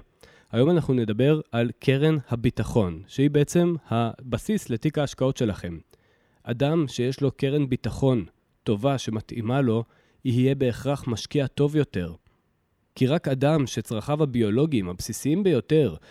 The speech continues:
מסופקים, והוא גם יודע שהם יסופקו במקרה הצורך, אם נניח גם יפטרו אותו מהעבודה וגם יהיה איזשהו משבר חמור בשווקים, רק אז הוא יכול לחשוב על מותרות, על דברים שבעצם תיק ההשקעות שלו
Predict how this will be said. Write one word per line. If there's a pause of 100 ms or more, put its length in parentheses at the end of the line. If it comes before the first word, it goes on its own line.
(160)
מסופקים,
והוא
גם
יודע
שהם
יסופקו
במקרה
הצורך,
אם
נניח
גם
יפטרו
אותו
מהעבודה
וגם
יהיה
איזשהו
משבר
חמור
בשווקים, (720)
רק
אז (360)
הוא
יכול
לחשוב (520)
על
מותרות, (640)
על
דברים
שבעצם (100)
תיק
ההשקעות
שלו